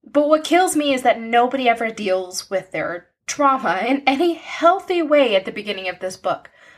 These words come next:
Her mother was raped and was impregnated as, uh, an effect of that. And instead of dealing with her trauma, took it out on her daughter and abused alcohol.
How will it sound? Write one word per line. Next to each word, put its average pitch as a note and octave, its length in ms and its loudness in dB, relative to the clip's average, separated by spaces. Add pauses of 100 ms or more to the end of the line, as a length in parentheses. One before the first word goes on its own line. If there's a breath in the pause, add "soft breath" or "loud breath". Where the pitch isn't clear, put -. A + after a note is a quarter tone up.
Her B3 140 0
mother A3+ 440 2
was G#3+ 320 -4
raped G#3 340 -2
and F#3 320 0
was E3 160 -6
impregnated F3+ 720 -6
as, F#3 380 -2 (420)
uh, E3+ 400 -2 (960)
an G3+ 120 2
effect - 420 0
of F3+ 160 -4
that. F3 440 -2 (540 loud breath)
And F3+ 600 -6 (120)
instead A3 680 0
of F#3 340 0
dealing F#3+ 400 -6
with F#3 160 -8
her C#4+ 240 0
trauma, F3+ 600 -6 (380)
took D#4 200 2
it D4 80 2
out B3+ 160 6
on B3 180 2
her C#4+ 140 -2
daughter F3+ 560 0
and A3+ 240 -2
abused G#3+ 500 -8
alcohol. D#3 840 -6